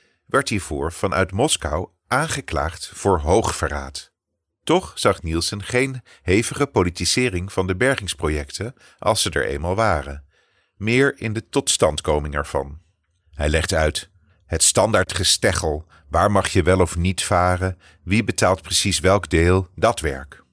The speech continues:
Ook merkt Nielsen op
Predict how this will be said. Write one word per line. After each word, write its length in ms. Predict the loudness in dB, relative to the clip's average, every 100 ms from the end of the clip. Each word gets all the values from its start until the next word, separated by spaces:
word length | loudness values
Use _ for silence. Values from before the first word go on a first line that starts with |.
| _ _ _ _ _ _ _
Ook 280 | 2 2 2
merkt 340 | 0 0 0
Nielsen 420 | 0 2 2 0 0
op 340 | -4 -4 -12